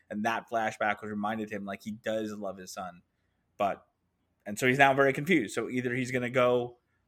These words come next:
to, like, a monastery or go get therapy or go get the shit kicked out of him or go back, go to Homeworld and say he failed. Like, what,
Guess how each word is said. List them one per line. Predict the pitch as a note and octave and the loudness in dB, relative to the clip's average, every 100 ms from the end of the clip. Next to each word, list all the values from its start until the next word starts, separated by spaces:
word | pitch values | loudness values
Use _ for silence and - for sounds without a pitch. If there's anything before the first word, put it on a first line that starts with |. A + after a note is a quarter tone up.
| _ | _
to, | B2 | 0
like, | A2+ | 2
a | G#2 | 2
monastery | A#2 C#3+ C#3+ - C#3+ C3+ C3+ B2+ A#2 | 4 4 4 2 4 4 4 2 0
or | F#2 | -4
go | G2 A#2+ | -4 -2
get | A#2+ A2 | -2 0
therapy | C3+ C3+ C3 C3 C3+ C3 C3 B2+ | 2 2 2 -2 -2 -2 -2 -2
or | E2+ G#2 G2+ F#2+ F#2+ _ _ _ _ - | -4 -4 -4 -6 -8 _ _ _ _ -8
go | B2 B2+ | 0 0
get | B2 B2 | 0 -2
the | |
shit | G#2+ - C#3 - | -4 0 0 0
kicked | D3+ - | -6 0
out | C3+ C3+ | 0 2
of | |
him | C3+ B2+ | 0 -2
or | G#2+ | -4
go | B2 A#2+ | -2 2
back, | B2 A#2 - | 2 0 -4
go | G#2+ | -14
to | - | -12
Homeworld | B2 C#3 C3+ C3 B2+ B2+ | 0 2 4 4 4 0
and | A#2+ | -4
say | A#2 | -4
he | A2+ | -6
failed. | G#2+ D3 D3 C3+ B2 | -6 0 2 2 0
Like, | G#2+ | -6
what, | C3 - | -4 -4